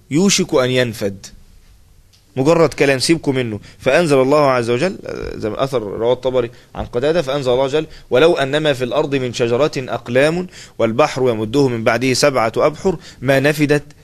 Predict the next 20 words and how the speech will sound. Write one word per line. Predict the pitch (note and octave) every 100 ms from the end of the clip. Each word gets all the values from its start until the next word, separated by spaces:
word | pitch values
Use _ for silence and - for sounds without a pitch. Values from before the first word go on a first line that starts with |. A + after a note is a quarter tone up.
| -
كلمات | A#2+ B2 C3 A#2+
الله". | G#2 G2+ A2
معاني | A#2 D3 F3+
كلمات | D#3 C#3 C#3 E3+ E3
القرآن | C3+ C3 D3+
لن | F3 C3+ A#2
تنفد | D3+ C3 A#2
إلى | A2+
يوم | A#2+ A#2
القيامة. | - F#2+ E2 - - - - - _ _ - _ - -
فاللي | - A2+ A#2
معتقد | G#2+ G#2 D#3+ D3+ B2
إن، | A2+ A2 G#2 - -
إن | A#2+
هو | C#3 D3
كلام | D3 D3+
يوشك | E3 D#3+ C#3+
ده | C#3+ D#3 C#3+
فهم | B2 C#3+ C3
خاطئ. | A2+ G#2